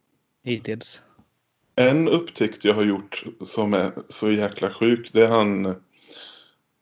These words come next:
Speaker 2: Ian Dior, som jag för övrigt tycker är ganska bra.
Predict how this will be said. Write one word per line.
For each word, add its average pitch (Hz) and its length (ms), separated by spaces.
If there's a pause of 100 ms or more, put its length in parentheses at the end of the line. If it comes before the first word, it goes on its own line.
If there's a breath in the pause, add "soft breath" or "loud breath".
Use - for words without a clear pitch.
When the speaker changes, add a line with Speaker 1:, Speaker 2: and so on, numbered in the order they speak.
(120)
Speaker 2:
Ian 107 360
Dior, 107 540 (400)
som 117 220
jag 101 180
för 107 160
övrigt 92 320
tycker 98 300 (140)
är 95 240
ganska 95 420
bra. 101 340